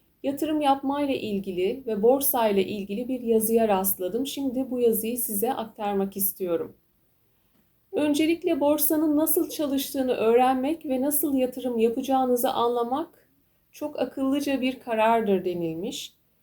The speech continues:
Çünkü ne kadar erken başlanırsa para biriktirmek, ev satın almak ve emeklilik gibi mali hedeflere ulaşmak için o kadar fazla vakit olabilir. Ancak borsaya yatırım yaparken dikkate alınması gereken de bazı faktörler vardır.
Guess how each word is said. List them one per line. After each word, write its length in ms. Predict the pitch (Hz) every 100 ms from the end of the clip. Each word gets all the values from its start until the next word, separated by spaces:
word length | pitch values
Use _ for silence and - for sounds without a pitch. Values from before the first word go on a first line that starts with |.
| _ _
Çünkü 360 | - 330 320 277
ne 120 | 269
kadar 280 | 269 254 240
erken 500 | 240 220 226 226 214
başlanırsa 840 | 196 240 254 254 262 262 - 277 269
para 260 | 269 285 285
biriktirmek, 840 | 269 269 - 269 262 269 269 - _ 370
ev 160 | 208 247
satın 340 | - 277 277
almak 600 | 262 254 247 247 247 _ _ _ _ 254
ve 100 | 285
emeklilik 720 | 254 262 277 262 269 285 -
gibi 160 | 220
mali 480 | 220 247 254 262 240
hedeflere 460 | 233 214 196 214 208
ulaşmak 600 | 226 247 254 254 247 -
için 260 | - 320 - _ _ _ -
o 160 | 330
kadar 440 | 330 254 214 196 -
fazla 540 | 269 220 202 226 311 - -
vakit 420 | 233 233 302 - -
olabilir. 800 | 233 214 196 165 254 - - _ _ _ _ _ _ _ _ _
Ancak 460 | 269 320 330 320 311
borsaya 460 | 285 320 - 269 262
yatırım 400 | 247 247 254 262
yaparken 640 | 254 277 294 269 294 262
dikkate 360 | 247 285 277 285
alınması 500 | 247 254 254 262 277
gereken 540 | 240 208 202 185 208
de 140 | 277
bazı 440 | 247 214 202 269 285
faktörler 680 | 240 233 214 208 208 196 185
vardır. 580 | 165 156 160 262 -